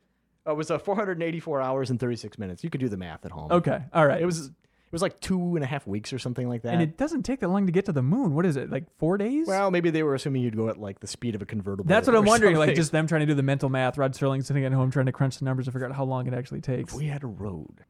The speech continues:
Speaker 2: Uh, I ended up reviewing the episode.
Speaker 1: Uh-huh.
Speaker 2: I'm going on a one to ten scale.
Speaker 1: Okay.
Speaker 2: And it, just for a little benchmark, we're not going seven average. I'm
Speaker 1: No.
Speaker 2: keeping it at five is barely worth watching. Anything
Speaker 1: Okay.
Speaker 2: below, not worth watching. Above, worth watching.
Speaker 1: Okay.
Speaker 2: I'm giving this one an eight.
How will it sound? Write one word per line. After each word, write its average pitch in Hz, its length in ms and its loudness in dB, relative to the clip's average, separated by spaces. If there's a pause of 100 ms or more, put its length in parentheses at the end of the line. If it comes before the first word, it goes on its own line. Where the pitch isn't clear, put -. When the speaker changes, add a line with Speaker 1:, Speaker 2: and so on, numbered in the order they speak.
(120)
Speaker 2:
Uh, 151 40 -2
I 143 160 6
ended 160 220 4
up 156 140 4
reviewing 165 440 4
the 160 100 6
episode. 160 400 2
Speaker 1:
Uh-huh. 139 100 2
Speaker 2:
I'm 160 60 4
going 170 220 6
on 147 100 4
a 135 40 4
one 165 180 4
to 196 80 2
ten 151 240 4
scale. 131 320 2
Speaker 1:
Okay. 165 260 2 (240)
Speaker 2:
And 165 220 4
it, 185 260 -2
just 220 160 -2
for 226 80 0
a - 20 6
little 214 140 6
benchmark, 185 580 2
we're 190 80 -4
not 190 160 2
going 165 300 4
seven 156 460 2
average. 127 640 2
I'm 156 100 0
Speaker 1:
No. 139 140 4
Speaker 2:
keeping 160 180 2
it 151 80 2
at 131 160 2 (420)
five 190 640 4 (120)
is 139 200 2
barely 139 480 2
worth 131 240 2
watching. 131 460 -4
Anything 165 260 4
Speaker 1:
Okay. 196 40 4
Speaker 2:
below, 156 480 6 (100)
not 151 180 2
worth 160 160 2
watching. 139 380 2
Above, 135 420 4 (260)
worth 240 220 0
watching. - 520 -2
Speaker 1:
Okay. 127 240 -2 (200)
Speaker 2:
I'm 185 80 0
giving 247 140 -4
this 226 160 0
one 202 80 4
an 143 160 2
eight. 120 300 -6